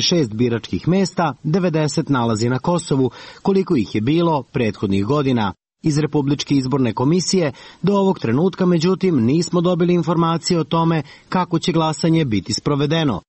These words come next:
ko će kontrolisati i obezbeđivati izborni materijal i glasačka mesta, gde će se glasovi brojati nakon što se birališta zatvore.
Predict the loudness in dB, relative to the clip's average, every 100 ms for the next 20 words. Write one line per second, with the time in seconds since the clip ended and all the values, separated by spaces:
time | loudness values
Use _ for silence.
0 | _ -2 -2 0 0 0 0 0 0 -2
1 | 0 0 2 0 0 0 0 0 0 0
2 | 0 0 0 0 -2 0 0 0 0 -2
3 | -2 -4 -4 -2 0 0 -2 -4 -4 -16
4 | -6 0 0 0 -2 -2 -2 -2 -2 0
5 | 0 2 0 -2 0 -2 -2 _ -4 -2
6 | -2 -2 -2 -2 -4 -2 -2 0 0 0
7 | -2 -2 -2 0 -2 -2 -2 -2